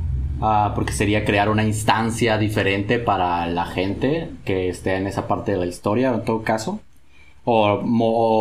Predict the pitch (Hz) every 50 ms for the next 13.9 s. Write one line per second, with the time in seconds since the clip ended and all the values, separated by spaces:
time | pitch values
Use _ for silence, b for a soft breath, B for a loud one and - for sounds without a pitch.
0 | 107 104 107 - - 120 113 107 - 120 110 113 110 - - 120 110 101 98 95
1 | 92 98 104 104 113 110 113 113 113 113 110 104 95 - - 104 107 107 107 120
2 | 113 110 110 101 110 107 98 107 104 104 101 - 92 90 95 107 107 113 151 175
3 | 170 - - - - b b b b b b b b b b 110 107 104 101 98
4 | 98 95 95 92 92 90 90 90 90 - - - - - - 107 110 110 107 104
5 | 101 101 101 101 101 101 98 98 98 98 92 - 107 104 110 107 110 123 120 117
6 | 117 117 113 113 113 104 98 101 104 107 107 - 110 110 123 117 104 95 92 95
7 | 98 110 120 131 120 95 92 90 87 87 87 92 90 90 85 - 95 92 92 90
8 | 87 87 87 85 82 98 95 87 87 98 98 101 95 95 98 98 98 98 95 101
9 | 107 107 107 95 - - 104 104 104 110 - - - - - - - - - -
10 | - - - - 113 107 - - 95 - - - 92 90 - 110 - - 110 107
11 | 104 - - - - - - - - 107 104 101 113 123 120 127 131 127 - 110
12 | 92 90 85 - - - - - - - 107 117 113 117 127 - 120 117 120 120
13 | 120 107 101 - - 95 - - 98 92 98 104 113 117 110 98 90